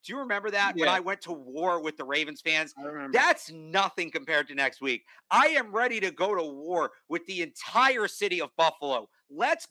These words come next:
Speaker 1: go.
Speaker 2: <laughs>
Speaker 1: You, you put up a billboard on
Speaker 2: You
Speaker 1: Route
Speaker 2: don't
Speaker 1: one.
Speaker 2: want
Speaker 1: You
Speaker 2: that.
Speaker 1: put up a billboard by where
Speaker 2: You
Speaker 1: I
Speaker 2: don't
Speaker 1: grew
Speaker 2: mean
Speaker 1: up.
Speaker 2: it.
Speaker 1: Let's freaking go. Let's
Speaker 2: You don't
Speaker 1: br-,
Speaker 2: mean
Speaker 1: let's
Speaker 2: it.
Speaker 1: bring it. Bring it,
Speaker 2: You don't,
Speaker 1: Buffalo.
Speaker 2: you
Speaker 1: Let's
Speaker 2: don't
Speaker 1: go.
Speaker 2: want the war. I remember my first year going to Buffalo in twenty eighteen for the game.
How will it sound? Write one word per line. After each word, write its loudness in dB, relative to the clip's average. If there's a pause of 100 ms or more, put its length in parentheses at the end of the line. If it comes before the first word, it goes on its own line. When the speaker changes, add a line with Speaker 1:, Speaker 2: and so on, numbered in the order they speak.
Speaker 1:
go. 4 (140)
Speaker 2:
<laughs> 2
Speaker 1:
You, -6
you -2
put 0
up 0
a 4 (140)
billboard 2
on 2
Speaker 2:
You -2
Speaker 1:
Route 4
Speaker 2:
don't 6
Speaker 1:
one. 6
Speaker 2:
want 6
Speaker 1:
You 4
Speaker 2:
that. 0
Speaker 1:
put 0
up 2
a 2 (100)
billboard 4
by 6
where 4
Speaker 2:
You 4
Speaker 1:
I 4
Speaker 2:
don't 4
Speaker 1:
grew 0
Speaker 2:
mean 6
Speaker 1:
up. 6
Speaker 2:
it. -6 (260)
Speaker 1:
Let's 0
freaking -4
go. 4 (220)
Let's 0
Speaker 2:
You -2
don't 6
Speaker 1:
br-, 0
Speaker 2:
mean -4
Speaker 1:
let's 2
Speaker 2:
it. 0
Speaker 1:
bring 2
it. -4 (380)
Bring 0
it, 2
Speaker 2:
You 8
don't, 6
Speaker 1:
Buffalo. -2
Speaker 2:
you -2
Speaker 1:
Let's 4
Speaker 2:
don't 4
Speaker 1:
go. 4
Speaker 2:
want 4
the -6
war. 2 (280)
I 6
remember 6
my 2
first -2
year -4 (340)
going 8
to 2
Buffalo 2
in -2
twenty -2
eighteen -2
for -4
the -12
game. 2